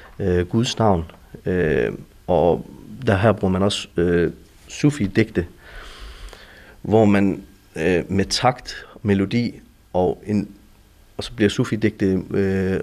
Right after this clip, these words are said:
reciteret på en monoton måde, hvor man kan komme i en form for, for trance, hvor alle, alle tanker og forstyrrende elementer er væk,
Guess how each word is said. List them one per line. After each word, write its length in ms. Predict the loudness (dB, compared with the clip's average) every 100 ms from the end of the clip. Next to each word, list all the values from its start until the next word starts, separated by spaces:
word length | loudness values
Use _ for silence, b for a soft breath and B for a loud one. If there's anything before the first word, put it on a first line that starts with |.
| -4
reciteret 400 | -6 -2 0 2
på 60 | 2
en 80 |
monoton 480 | 2 0 2 2 4
måde, 320 | 4 6 4 0 B B B B B B B B -8
hvor 300 | 2 4 4
man 160 | 0 0
kan 120 | -2
komme 280 | 0 2 2
i 40 |
en 80 | 0
form 300 | 2 4 4
for, 480 | 2 0 2 0 -2 -8
for 180 | -6
trance, 560 | -4 2 2 2 -2 -6 -8
hvor 520 | -10 2 4 4 0 -6 -2
alle, 360 | 0 4 2 0 -6 -20 -20 -20 -20 -4
alle 180 | 0 0
tanker 600 | 0 -2 0 2 0 -2 -10 B B B B B B B
og 80 | -4
forstyrrende 420 | -2 4 4 4
elementer 400 | 4 4 4 2
er 80 | 0
væk, 340 | 0 0 -6